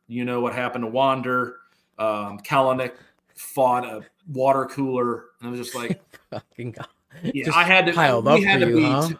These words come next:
Speaker 1: we had to
Speaker 2: Wow.
Speaker 1: be, we fell from, like, twenty-somethings overall, twenty-something to one twenty-eight in, like, three, four weeks. So
Speaker 2: Ugh.
Speaker 1: it was, it, it was, it was not, it was not good. We had to be one of the bottom teams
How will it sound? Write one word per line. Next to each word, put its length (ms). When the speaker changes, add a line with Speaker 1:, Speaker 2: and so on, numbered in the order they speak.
Speaker 1:
we 140
had 200
to 60
Speaker 2:
Wow. 40
Speaker 1:
be, 220
we 160
fell 300
from, 180
like, 220
twenty-somethings 880
overall, 720
twenty-something 760
to 320
one 220
twenty-eight 640
in, 80
like, 200
three, 240
four 220
weeks. 520
So 420
Speaker 2:
Ugh. 80
Speaker 1:
it 80
was, 440
it, 120
it 40
was, 460
it 20
was 180
not, 380
it 60
was 160
not 200
good. 280
We 100
had 140
to 60
be 100
one 160
of 40
the 60
bottom 320
teams 560